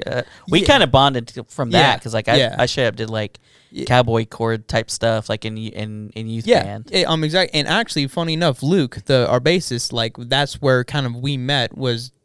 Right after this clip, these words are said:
Speaker 2: through our, our church, like, youth group band stuff. 'Cause, like, I just, um, you know, wanted to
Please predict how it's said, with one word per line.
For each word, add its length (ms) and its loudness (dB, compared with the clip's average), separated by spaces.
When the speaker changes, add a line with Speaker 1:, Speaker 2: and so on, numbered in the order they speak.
Speaker 2:
through 520 -4
our, 320 -2
our 220 0
church, 380 -8
like, 200 -6
youth 280 -6
group 360 -4
band 320 -4
stuff. 300 -12
'Cause, 240 -8
like, 180 -8
I 200 0
just, 340 -8
um, 420 -4
you 120 -2
know, 240 -2
wanted 480 0
to 380 -4